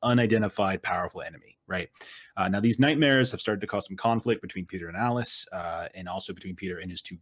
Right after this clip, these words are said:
daughters. Um, and eventually, he agrees,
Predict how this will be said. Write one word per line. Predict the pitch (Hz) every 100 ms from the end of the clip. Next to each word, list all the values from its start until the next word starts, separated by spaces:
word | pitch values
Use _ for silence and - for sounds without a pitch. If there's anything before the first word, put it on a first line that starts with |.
| -
daughters. | 82 71 - - -
Um, | 95 87 80 -
and | 104
eventually, | 110 185 175 135 127
he | 156
agrees, | 127 117 104 98 123 -